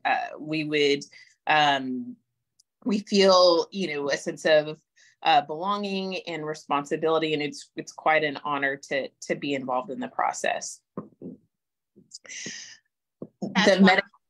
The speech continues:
Speaker 2: G-, go ahead.
Speaker 1: No, sorry, you touched on the medication question and how, and how does all of that work? Um, and I think Doctor Gerald touched on that as well. Um,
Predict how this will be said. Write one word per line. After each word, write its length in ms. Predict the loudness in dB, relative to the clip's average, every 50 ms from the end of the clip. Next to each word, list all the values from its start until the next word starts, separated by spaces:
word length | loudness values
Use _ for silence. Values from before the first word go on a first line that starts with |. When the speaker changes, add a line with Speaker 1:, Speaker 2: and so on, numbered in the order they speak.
| _ -20 -16
Speaker 2:
G-, 120 | -16 -16 _ _ _ -6
go 80 | -4 -4
ahead. 240 | -4 -4 -6 -10 -10 _ _ _ _ _ _ _ _ _ _ _ _ _ _ _ _ 4 6
Speaker 1:
No, 220 | 8 8 8 6
sorry, 320 | 6 4 2 2 2 0
you 180 | -4 -6 -8 -6
touched 360 | -2 -4 -4 -4 -4 -8 -6
on 120 | -4 -4 -4
the 80 | -4
medication 640 | -4 -2 -2 -4 -6 -6 -10 -12 -10 -10 -10 -10 -8
question 560 | -4 -2 -2 -2 -2 -4 -6 -2 -2 -2 0 -2
and 140 | -4 -8
how, 240 | -8 -6 -4 -4 -4 -4 -4
and 280 | -6 -4 -4 -4 -4
how 240 | -4 -4 -2 0 0
does 160 | 0 0 0
all 200 | 0 0 0 0
of 120 | 0 2 2
that 220 | 0 0 0 -4
work? 340 | -4 -4 -4 -4 -6 -8 _ _ -20 -20 -20 _ _ _ _ _ -4
Um, 380 | -2 0 0 0 0 -2 -4 -8 -6
and 260 | -6 -4 -4 -2 -2
I 120 | -4 -4 -4
think 240 | -6 -8 -8 -4 -2
Doctor 640 | -2 -2 -2 -4 -6 -6 -6 -6 -6 -6 -8 -10 -10 -6
Gerald 520 | -4 -2 0 2 2 2 2 0 0 -4 -12 -20 -20 _ _ _ _ -6
touched 340 | -6 -6 -6 -8 -4 -2
on 200 | 0 0 0 0 0
that 360 | -2 0 0 2 2 0 0 0
as 200 | -2 -4 -4 -4
well. 640 | -2 0 4 4 6 6 6 4 2 0 -2 -6 -10 _ -20 _ _ _ -8
Um, 480 | -6 -4 -4 -4 -4 -6 -8 -10 -12